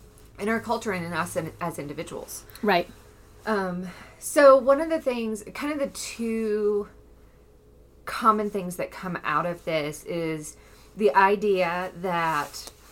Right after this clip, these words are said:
Speaker 1: we are not, we don't own our sexuality, that someone else owns our sexuality
Speaker 2: As
Speaker 1: for,
Speaker 2: females.
Speaker 1: as females.
Speaker 2: Mm-hmm.
Speaker 1: Um, and sometimes as males too, right? Like, w-, we talk about, uh,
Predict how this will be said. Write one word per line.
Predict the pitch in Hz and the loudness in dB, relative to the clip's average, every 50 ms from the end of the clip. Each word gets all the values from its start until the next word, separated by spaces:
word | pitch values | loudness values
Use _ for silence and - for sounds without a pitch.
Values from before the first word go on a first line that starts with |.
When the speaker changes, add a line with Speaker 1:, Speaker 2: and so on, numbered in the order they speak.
| - - - - - - - - - - - - - - - - - - - - | -16 -6 -2 2 2 2 2 0 -6 -10 -12 -14 -16 -18 -20 -20 -20 -20 -16 -8
Speaker 1:
we | 208 180 220 220 220 | -4 0 2 4 4
are | 214 208 | 4 2
not, | 196 190 185 190 185 185 175 170 - - - - - - | 2 2 4 4 4 2 0 -2 -6 -12 -18 -20 -12 -8
we | 190 208 196 | -6 -4 -2
don't | 170 196 180 - - - - - | -2 -2 -2 -4 -8 -12 -8 -4
own | 196 196 185 185 180 | -2 -2 -2 -2 -4
our | 185 180 156 | -4 -6 -6
sexuality, | - - 131 - - - - - - - - - - 147 | -6 -8 -10 -10 -10 -10 -8 -8 -8 -8 -10 -10 -10 -12
that | - - | -12 -12
someone | - - 170 180 165 | -12 -10 -8 -8 -8
else | - - - - - - - | -8 -10 -12 -16 -14 -10 -8
owns | 180 180 180 175 175 180 | -6 -6 -4 -4 -4 -4
our | 180 160 | -4 -6
sexuality | 156 - - - - - 151 147 - 139 135 135 - | -6 -8 -12 -12 -10 -10 -8 -8 -8 -10 -8 -2 0
Speaker 2:
As | 226 220 196 | 2 2 2
Speaker 1:
for, | 185 156 | 4 2
Speaker 2:
females. | 220 190 170 160 151 156 180 | 2 2 2 2 0 0 0
Speaker 1:
as | 170 170 - - | 0 0 -2 -4
females. | - 160 143 - - - - 160 - - | -4 -6 -8 -8 -10 -12 -14 -12 -6 -4
Speaker 2:
Mm-hmm. | 202 185 147 180 165 170 175 - - - - | -2 -2 -2 -4 -6 -6 -8 -12 -12 -6 -2
Speaker 1:
Um, | 208 196 180 - - - - - - - | 0 0 -2 -2 -8 -16 -20 -6 -2 0
and | 330 339 | 0 0
sometimes | 330 381 403 392 466 508 381 311 | 0 -2 -2 -2 -2 -4 -2 -2
as | 294 262 - | -2 -2 0
males | 214 202 196 180 170 151 - | -2 -2 -2 -2 -2 -4 -6
too, | - - 233 175 139 - - | -8 -4 -4 -2 -2 -2 -4
right? | 180 175 180 175 | -2 -2 -2 -2
Like, | - 202 | -4 -6
w-, | - 196 - - | -8 -10 -14 -12
we | 170 196 214 214 | -8 -6 -6 -6
talk | 208 - - 208 180 180 - | -6 -4 -2 -2 -2 -2 -2
about, | 208 175 185 180 165 165 160 - - - - - - - - - - - - - - - - | -6 -4 -2 0 0 0 -2 -4 -8 -20 -20 -20 -20 -20 -20 -20 -20 -20 -20 -20 -20 -8 -4
uh, | 202 202 190 175 165 160 151 160 | 0 0 2 2 0 0 -2 -6